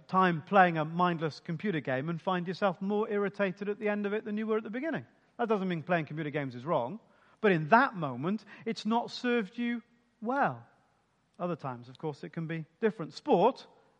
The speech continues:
and it's the same, everything's positive, everything. Sport is a fantastic part of the world that God's made, but sport corrupts people. And people lose their jobs because they'll spend another hour at the snooker club or another day and a half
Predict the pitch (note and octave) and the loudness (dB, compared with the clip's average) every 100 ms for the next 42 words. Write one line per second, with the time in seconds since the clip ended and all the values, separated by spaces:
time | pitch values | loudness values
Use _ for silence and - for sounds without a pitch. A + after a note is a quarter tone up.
0 | G3+ D3 C#3 F#3+ G#3+ G#3+ A3+ G3+ - G3+ | -4 -2 2 6 8 6 4 2 0 -2
1 | D#3 F#3+ F#3+ E3+ - C4+ - - C4+ A3+ | 0 0 0 -2 -6 -16 -8 6 8 8
2 | A#3 G#3 G#3+ A#3+ A3+ G#3+ - A#3+ B3+ - | 4 0 4 4 4 0 -2 -2 -2 0
3 | G3+ F#3+ - G3+ F#3+ G3+ G#3 F3 G3 F#3+ | -2 -2 4 6 6 6 2 2 2 2
4 | F3+ C#3 G#3+ G3+ - C4+ - - - A#3+ | 0 0 2 2 2 0 0 -8 -4 -4
5 | - - A3 A3 - B3+ D4 - - A3 | -2 6 6 6 2 4 4 2 -4 -4
6 | D3 C#3 _ _ _ _ _ _ _ _ | -4 -10 _ _ _ _ _ _ _ _
7 | _ _ _ _ _ E3+ E3 D3+ F#3+ F3 | _ _ _ _ _ -6 -4 -2 -4 -2
8 | F3+ F#3+ A3 F#3+ A3 B3 C4+ G#3+ - F3 | -2 0 0 2 2 4 4 4 -2 -10
9 | - F#3 F3+ F#3 - G#3+ G3 G3+ G#3+ G#3+ | -6 -4 0 -2 -2 -4 -2 0 2 2
10 | G#3+ - A3 A#3 A3 A3 F#3+ B3 C4 A3 | 2 4 6 6 4 0 -6 -2 -2 -2
11 | - D3+ C3 D#3 E3 G3+ G3 F3+ - - | 0 0 0 -2 0 2 4 2 0 -20
12 | _ - D3 A3 A3+ G#3+ A3 A3+ F#3 | _ -6 6 8 8 6 6 4 2